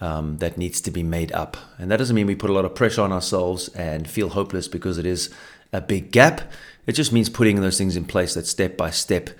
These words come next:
make the difference. And if I look at where I've come to in the last year, or the last two years, or the last three years, it's, um, it's a long way. But back then, when I would have looked to the future and imagined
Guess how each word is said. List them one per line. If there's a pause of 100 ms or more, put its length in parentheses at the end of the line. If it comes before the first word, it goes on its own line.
(460)
make
the
difference.
And
if
I
look
at
where
I've
come (140)
to
in
the
last (320)
year,
or
the
last
two
years,
or
the
last
three
years, (640)
it's,
um, (180)
it's
a
long
way. (180)
But
back
then,
when
I
would
have
looked
to (280)
the
future
and
imagined